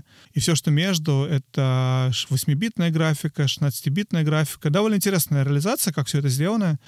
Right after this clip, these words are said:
И опять же, это все игры в одной. Ну, в-, все жанры в одном. Что-то, что я не могу не порекомендовать,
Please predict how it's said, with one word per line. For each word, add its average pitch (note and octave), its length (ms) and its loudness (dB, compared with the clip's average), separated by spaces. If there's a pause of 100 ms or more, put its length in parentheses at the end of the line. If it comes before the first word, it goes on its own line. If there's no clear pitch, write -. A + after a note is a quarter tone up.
(100)
И E3+ 60 0
опять E3 240 2
же, C3+ 240 -2
это F3+ 500 0
все G#3 400 0
игры E3+ 320 0
в C#3+ 80 0
одной. C3+ 400 0 (160)
Ну, D3+ 160 2
в-, B2+ 140 -6
все F#3 220 2
жанры C#3 400 2
в A#2 80 -4
одном. B2+ 300 -4 (100)
Что-то, - 380 -4
что - 180 -2
я D#3 80 2
не D#3 120 2
могу D#3+ 280 0
не D3 100 2
порекомендовать, D3 720 -2